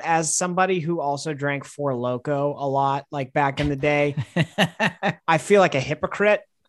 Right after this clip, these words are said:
Speaker 1: but just, like,
Speaker 2: <laughs>
Speaker 1: at my, I guess at my age of thirty-four, I think I don't like mixing my uppers and my downers. You know what I mean?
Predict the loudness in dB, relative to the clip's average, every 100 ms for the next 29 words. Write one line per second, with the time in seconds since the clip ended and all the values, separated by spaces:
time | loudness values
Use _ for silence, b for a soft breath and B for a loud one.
0 | _ 2 4 4 4 4 4 2 2 2
1 | 2 -2 0 0 -2 -4 _ _ -2 -2
2 | 0 0 0 -4 -10 -12 -14 -14 -14 -16
3 | _ -16 -8 0 0 0 -6 -12 -16 -18
4 | -20 _ _ _ _ 2 2 2 4 4
5 | 4 -2 -4 0 4 6 6 6 2 0
6 | 4 4 4 0 0 0 -2 -4 -4 -4
7 | -2 -2 -2 -4 -4 -4 -4 -2 -4 -4
8 | -10 -14 -14 -16 _ _ _ _ 0 4
9 | 6 6 6 2